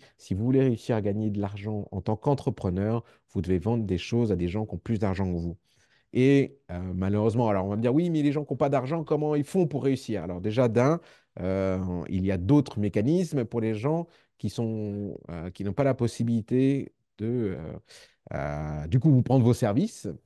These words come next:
Et, euh, et là, c'est un autre sujet. Mais n'oublie pas que là, on parle à vous en tant qu'entrepreneur. Le sujet pour vous en tant qu'entrepreneur, pour réussir un business,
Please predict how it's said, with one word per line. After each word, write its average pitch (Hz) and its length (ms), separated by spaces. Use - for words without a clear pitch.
Et, 151 440
euh, 101 540
et 92 220
là, 113 160
c'est 98 160
un 101 220
autre 165 260
sujet. 107 600
Mais 131 440
n'oublie 107 240
pas 117 160
que 113 100
là, 104 160
on 98 80
parle 101 280
à 95 120
vous 107 240
en 104 60
tant 131 160
qu'entrepreneur. 135 840
Le 120 200
sujet 123 320
pour 117 160
vous 117 100
en 113 80
tant 107 140
qu'entrepreneur, 110 720
pour 139 160
réussir 139 380
un 117 40
business, 117 540